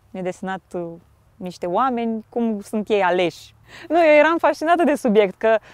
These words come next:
de când mă știu în familie, uh,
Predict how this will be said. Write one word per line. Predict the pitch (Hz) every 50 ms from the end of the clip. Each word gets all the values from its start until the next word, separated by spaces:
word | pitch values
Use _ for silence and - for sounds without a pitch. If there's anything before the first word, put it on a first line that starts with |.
| - - - _ _ _
de | - - 214 240
când | 240 - 254 254
mă | 254 247
știu | 247 - - 277 247
în | 247
familie, | 233 - 226 214 226 269 339 359 359 359 359 359 -
uh, | - 254 254 247 240 240 233 233